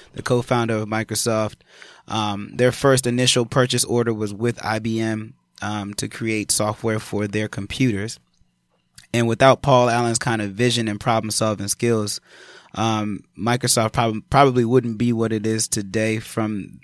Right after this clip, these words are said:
you know, from a scale standpoint, because Paul Allen, you know, acquired a company under Microsoft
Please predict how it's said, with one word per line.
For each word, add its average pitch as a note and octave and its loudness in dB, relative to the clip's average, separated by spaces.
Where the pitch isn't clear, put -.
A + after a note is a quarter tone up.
you G#2+ -4
know, F#2+ -4
from G#2 -6
a G#2 0
scale A2 0
standpoint, G2 -8
because G2 -6
Paul A#2 2
Allen, A#2 2
you A2 -4
know, F2+ -6
acquired B2+ 6
a A#2 -2
company A#2 -2
under B2 2
Microsoft A2 -2